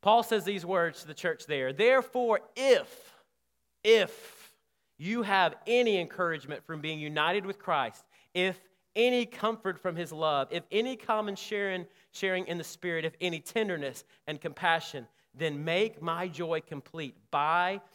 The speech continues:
being like-minded, having the same love, being one in spirit and one in mind. Do nothing out of selfish ambition or vain conceit. Rather, in humility,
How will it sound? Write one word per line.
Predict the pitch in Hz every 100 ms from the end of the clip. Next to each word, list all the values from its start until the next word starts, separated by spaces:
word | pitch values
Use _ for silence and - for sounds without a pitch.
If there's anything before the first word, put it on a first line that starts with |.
| _ _ _
being | 160 147
like-minded, | 139 135 151 151 135 131 120 101 90 _ _
having | - 165 165 156
the |
same | 147 - 175 165
love, | 156 170 165 147 127 127
being | 165 160
one | 165 202 214
in | 202
spirit | - - - 196 185
and | 170
one | 170 196
in | 190
mind. | 180 180 160 147 - _ 143
Do | 214
nothing | 226 226 220 220
out | 190 175
of | 151 -
selfish | - - 214 196 190 -
ambition | 165 156 156 170 - 214 220 _ _
or | - 160
vain | 147 165 190
conceit. | 185 165 - - 202 160
Rather, | 175 196 226
in | 208 190
humility, | 165 175 165 196 208 226